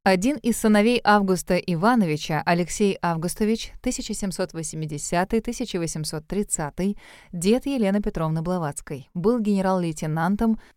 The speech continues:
прославленным боевыми подвигами и увенчанный орденами России. У него было восемь сыновей, один из них —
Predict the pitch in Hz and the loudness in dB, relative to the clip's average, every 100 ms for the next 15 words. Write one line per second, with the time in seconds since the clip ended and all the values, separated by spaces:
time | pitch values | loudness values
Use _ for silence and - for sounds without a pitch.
0 | - 185 180 - 240 262 262 254 196 196 | -4 0 0 4 2 4 2 2 4 4
1 | 190 262 269 - 180 196 233 220 226 220 | 4 2 0 2 2 4 4 6 6 4
2 | - 185 170 151 170 214 - 214 214 - | 2 -2 -2 -2 0 0 0 2 2 0
3 | 165 151 147 151 165 156 143 - 123 117 | -4 -4 -6 -4 -2 -4 -6 -8 -12 -14
4 | - _ - 180 202 190 214 208 202 185 | -20 _ -4 2 4 6 4 4 2 2
5 | 170 196 - 247 - 208 190 147 135 - | 0 0 0 -4 0 2 2 -2 -8 -14
6 | - - - 175 180 170 147 170 220 - | -20 -12 -2 0 2 0 0 0 -2 -4